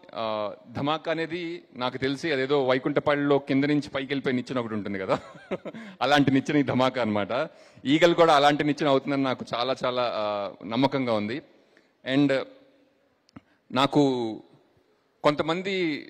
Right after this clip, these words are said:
డాన్స్ చేస్తుంటే మనకు చూడబుద్ధి అవుతూ ఉంటుంది, కొంతమంది డాన్స్ చేస్తుంటే మనకు కూడా డాన్స్ చేయబుద్ధి అవుతుంటుంది. <laughs> అటువంటి యాక్టర్ రవితేజ గారు అనమాట. నాకు ఒక గుర్తుంది ఇప్పటికీ, ఒక న్యూ ఇయర్స్ రోజు, ఆ, కాజల్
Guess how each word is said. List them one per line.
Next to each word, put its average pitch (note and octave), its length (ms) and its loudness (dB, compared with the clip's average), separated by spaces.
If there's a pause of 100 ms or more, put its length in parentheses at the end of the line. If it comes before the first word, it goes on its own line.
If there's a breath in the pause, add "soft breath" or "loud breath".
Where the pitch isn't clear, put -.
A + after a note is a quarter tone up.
డాన్స్ C3 320 -4
చేస్తుంటే E3+ 320 -6
మనకు D3 300 -2
చూడబుద్ధి C#3+ 320 0
అవుతూ A#2+ 180 -2
ఉంటుంది, G#2+ 400 -8 (160)
కొంతమంది C3+ 360 -2
డాన్స్ C3 260 -2
చేస్తుంటే C3+ 300 -6
మనకు A#2+ 220 -4
కూడా C3 120 -4
డాన్స్ A#2+ 260 -6
చేయబుద్ధి A2 240 -2
అవుతుంటుంది. G2 440 -6 (400 soft breath)
<laughs> - 300 -2 (280 loud breath)
అటువంటి C#3+ 500 2
యాక్టర్ B2+ 300 -4
రవితేజ B2 360 0
గారు A#2+ 160 -2
అనమాట. G2+ 320 -4
నాకు C3+ 420 -2
ఒక C3 120 0
గుర్తుంది C3 460 -4
ఇప్పటికీ, D3 280 -6
ఒక C3+ 160 -2 (320)
న్యూ B2 200 -4
ఇయర్స్ D3+ 260 -4
రోజు, B2+ 400 -8 (540 soft breath)
ఆ, G2+ 460 -8 (160)
కాజల్ C#3 420 -2